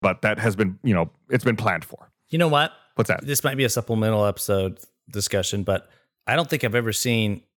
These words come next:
Speaker 2: people using oxygen masks on any movies, really.
Speaker 1: Hmm. It's had to have happened. I'm trying to think. When I've
Speaker 2: Maybe
Speaker 1: seen it.
Speaker 2: pilots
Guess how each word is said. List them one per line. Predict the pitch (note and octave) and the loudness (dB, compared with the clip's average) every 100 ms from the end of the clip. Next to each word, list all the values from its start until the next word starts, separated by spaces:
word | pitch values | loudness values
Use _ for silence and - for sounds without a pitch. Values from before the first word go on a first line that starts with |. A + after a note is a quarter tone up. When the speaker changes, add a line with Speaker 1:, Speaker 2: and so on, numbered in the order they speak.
| _ | _
Speaker 2:
people | - G#2+ G#2+ | -10 -4 -2
using | G#2 G2+ G2 F#2+ F#2 _ _ _ G2+ | -2 -2 -2 -4 -6 _ _ _ -8
oxygen | G2+ - G2+ F#2+ | -6 -6 -4 -4
masks | F2+ F2+ - - | -4 -4 -6 -8
on | F#2 F#2 | -6 -4
any | F#2+ F#2 | -2 -2
movies, | F2 E2+ D#2+ - - _ - | -2 -2 -4 -8 -12 _ -6
really. | E2 D2 - _ - | -6 -6 -10 _ -2
Speaker 1:
Hmm. | D3+ C#3+ B2+ A2+ G2+ G2 F#2 F2 F2 F2+ - _ _ | 2 4 4 4 2 2 0 -2 -6 -10 -20 _ _
It's | F3 F#3 - | -2 -2 -6
had | - F3+ F3 - | 0 0 0 0
to | C3+ | 0
have | F#2 | 0
happened. | - - B2 A2 - G2+ F2+ F2 | -4 -2 0 0 0 0 0 -2
I'm | G2 | -4
trying | - B2 G#2+ | -2 -2 -2
to | |
think. | G#2 G#2+ C3+ | -4 -8 -4
When | D3+ | -4
I've | |
Speaker 2:
Maybe | E3+ D#3 | -2 -4
Speaker 1:
seen | G#2 | -4
it. | |
Speaker 2:
pilots | C3 B2+ A#2 G#2+ - - | -2 0 0 -2 -4 -10